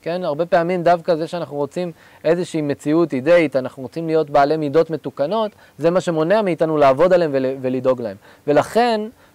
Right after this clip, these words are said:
באמת, שוב חוזר לנקודה הזאת שהרב קוק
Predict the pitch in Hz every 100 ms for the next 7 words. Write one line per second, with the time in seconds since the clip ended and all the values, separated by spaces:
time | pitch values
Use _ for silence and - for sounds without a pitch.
0 | 135 135 165 196 - - 208 185 - 143
1 | 185 185 156 - 147 175 156 151 139 131
2 | 131 - _ - 139 165 196 170